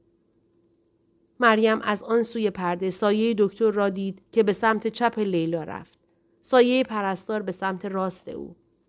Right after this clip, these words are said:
لب‌های لیلا تا حد امکان از هم باز شد. روی دندانهای قفل شده‌اش آب دهان حباب می‌شد و می‌ترکید. تند و ریز آخ و اوخ می‌کرد. دکتر گفت:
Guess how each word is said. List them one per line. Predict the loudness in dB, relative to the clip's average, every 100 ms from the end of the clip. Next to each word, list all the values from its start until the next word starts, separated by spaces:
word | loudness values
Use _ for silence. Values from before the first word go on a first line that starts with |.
| _ _ _ _ 0
لب‌های | 4 4 2 2 2
لیلا | 2 -2 -2 -4 -8 _
تا | -8 -4
حد | -2 0 0
امکان | 0 -2 -4 -6
از | -8 -8
هم | -8 -4
باز | -4 -6 -12
شد. | -16 -20 _ _ _ _ _ _ _ -2
روی | 2 4
دندانهای | 4 4 2 0 0 0 2 0 0
قفل | -2 -4
شده‌اش | -6 0 2 2 0 -6 -20 _ -2
آب | 2 4 4
دهان | 4 2 2 2
حباب | 0 2 0 0
می‌شد | -4 -2 -2
و | -2
می‌ترکید. | -4 -8 -16 -16 -20 -20 -20 _ _ _ _ _ _ _ _ _ _ _
تند | -2 2 4
و | 4
ریز | 4 0 -2 -4
آخ | -4 0
و | -2
اوخ | -2 -8 -10
می‌کرد. | -10 -10 -16 -20 _ _ _ _ _ _ -2
دکتر | -2 2 2 6
گفت: | 4 2